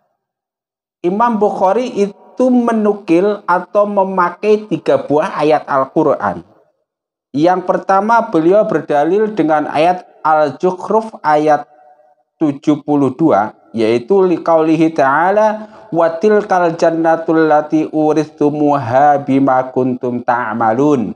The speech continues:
Nah, ta'malun di sini ditafsirkan sebagai amal hati, yaitu mengimani.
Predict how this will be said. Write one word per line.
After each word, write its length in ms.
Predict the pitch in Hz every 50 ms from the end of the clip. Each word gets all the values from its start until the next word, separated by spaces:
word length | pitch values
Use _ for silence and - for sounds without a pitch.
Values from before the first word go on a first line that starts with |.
| - - _ _ _ _ _ _ -
Nah, 240 | 110 110 107 107
ta'malun 560 | - - 156 143 151 165 175 170 175 170 175 165
di 160 | 156 156 151
sini 400 | - 233 233 226 233 240 233 220
ditafsirkan 800 | - 165 160 - 156 139 - - - 202 196 185 - - 165 160
sebagai 560 | - - 151 131 123 123 - 160 156 147 - - _ _
amal 480 | 160 160 165 165 165 160 151 135 123 120
hati, 560 | 107 - 131 120 - - - 214 240 - - - - - _ -
yaitu 640 | 147 151 147 - 139 147 143 - _ 165 165 160 147
mengimani. 1600 | - - 147 156 151 147 147 147 143 143 139 135 131 - - _ - 139 143 143 143 139 135 135 135 127 123 127 147 151 139